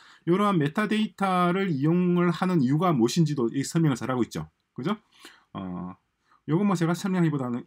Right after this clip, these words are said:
내용을 읽어보십시오. 그냥 <laughs> 읽어보시면 됩니다. 그 메타데이터를 씀으로 해서, 어, 하나의 이벤트를 처리하는 하나의 핸들러죠. 하나의 핸들러가 다양한 이벤트를 처리할 수 있게 하는 것이 메타데이터입니다.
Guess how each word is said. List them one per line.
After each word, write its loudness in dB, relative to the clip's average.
내용을 0
읽어보십시오. -6
그냥 -6
<laughs> -8
읽어보시면 -8
됩니다. -12
그 -4
메타데이터를 -2
씀으로 -2
해서, -2
어, -8
하나의 0
이벤트를 0
처리하는 0
하나의 -2
핸들러죠. 0
하나의 2
핸들러가 0
다양한 0
이벤트를 0
처리할 2
수 -4
있게 -8
하는 -4
것이 -4
메타데이터입니다. -6